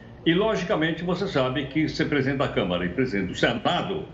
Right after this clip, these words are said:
é um cargo extremamente importante. É bom lembrar o seguinte: é bom lembrar que os poderes do Brasil são independentes. Então, tem executivo, legislativo e judiciário. Então, quem vai, eh, definir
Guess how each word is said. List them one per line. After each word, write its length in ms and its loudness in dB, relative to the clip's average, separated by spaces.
é 300 4
um 520 -2
cargo 320 2
extremamente 520 0
importante. 520 -6
É 60 4
bom 160 4
lembrar 240 2
o 60 2
seguinte: 640 -4
é 80 4
bom 180 4
lembrar 560 0
que 80 -8
os 140 -4
poderes 480 2
do 80 0
Brasil 320 2
são 120 0
independentes. 720 -2
Então, 160 -6
tem 100 0
executivo, 560 0
legislativo 580 0
e 20 0
judiciário. 480 0
Então, 220 2
quem 260 0
vai, 340 0
eh, 280 -4
definir 720 2